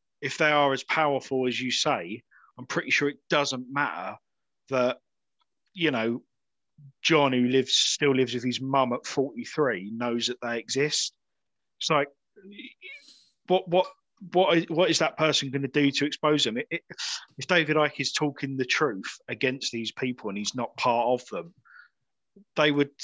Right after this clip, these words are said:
take him out publicly to make an example of him.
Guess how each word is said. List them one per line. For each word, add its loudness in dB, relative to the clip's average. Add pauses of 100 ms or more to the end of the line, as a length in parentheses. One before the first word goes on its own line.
(240)
take 0
him 0
out -2
publicly 0
to -10
make -8
an -10
example -6
of -12
him. -10